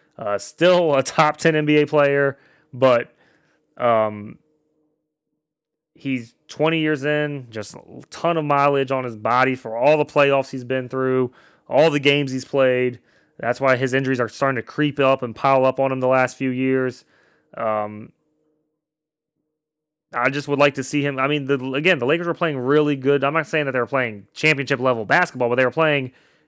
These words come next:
good basketball to get them back into the playoff hunt. Um, and when he came back, it was just kinda disheartening to see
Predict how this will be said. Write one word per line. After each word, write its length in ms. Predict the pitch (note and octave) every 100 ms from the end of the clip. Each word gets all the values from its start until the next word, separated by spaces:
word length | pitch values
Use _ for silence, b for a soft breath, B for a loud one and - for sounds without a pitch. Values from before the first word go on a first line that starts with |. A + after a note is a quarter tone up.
| - E3
good 400 | C3 E3+ F3 D#3
basketball 340 | C3+ D#3 D3+
to 60 | A#2+
get 240 | A2 D3+
them 180 | D#3 C3
back 220 | C3+ C#3
into 240 | D3 F3 E3
the 100 | C3
playoff 360 | C3+ A2+ A2
hunt. 280 | - A#2 A2+ _ b b b b -
Um, 480 | A2+ G#2+ G#2+ A#2 A#2
and 100 | B2
when 80 |
he 60 | C3+
came 160 | C#3 C3+
back, 160 | C#3
it 40 | B2+
was 80 | A#2
just 180 | B2+
kinda 140 | C#3 B2
disheartening 400 | A#2 B2+ A#2 A#2
to 80 | G#2
see 480 | B2 A#2 A2+ G#2+